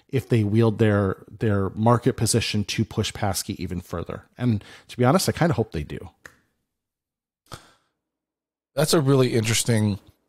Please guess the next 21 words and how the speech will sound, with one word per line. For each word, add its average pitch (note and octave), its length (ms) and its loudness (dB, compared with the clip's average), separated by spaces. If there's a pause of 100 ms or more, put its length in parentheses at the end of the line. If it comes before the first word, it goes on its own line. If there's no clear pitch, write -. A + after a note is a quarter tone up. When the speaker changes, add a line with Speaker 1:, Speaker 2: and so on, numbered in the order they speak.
Speaker 2:
point C3+ 220 0
that G#2+ 180 0
you G2 60 0
made. F#2+ 320 0 (440)
<clears throat> - 60 -10 (1400)
And B2 120 4
a A2+ 40 4
side C#3 280 2
tangent, F#2+ 520 0 (200)
because, G2+ 440 0 (1040)
you G2+ 60 -10
know, F#2+ 80 2
we've F#2+ 280 0 (560)
recently, G#2 380 2
of F#2 160 0
course, F#2+ 220 0
talked - 280 -2
about F2+ 320 0
the F#2+ 100 0
whole F#2 280 0 (260)
Twitter, F#2 520 0